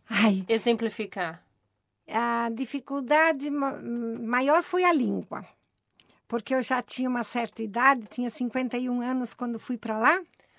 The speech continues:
Speaker 2: Pois então, e normalmente não é uma idade em que se
Speaker 1: Não,
Speaker 2: parte pra missão.
Speaker 1: ao menos no meu tempo não era, porque
Speaker 2: Nós
Speaker 1: partia
Speaker 2: falamos da década de noventa.
Speaker 1: noventa.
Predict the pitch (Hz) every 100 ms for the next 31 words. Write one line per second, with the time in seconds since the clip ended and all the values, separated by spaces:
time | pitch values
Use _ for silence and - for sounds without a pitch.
0 | _ _ _ _ 220 247 294 339 415 -
1 | 247 226 220 226 240 233 233 285 285 330
2 | 320 254 240 262 403 440 214 226 220 208
3 | 214 202 220 208 202 214 254 269 214 226
4 | 220 226 220 220 208 - 269 277 320 320
5 | 277 277 285 294 285 262 254 330 339 202
6 | 180 175 180 - 220 - 247 233 220 226
7 | 233 254 285 254 285 - 247 220 220 233
8 | 233 208 233 254 269 262 240 214 202 185
9 | 185 185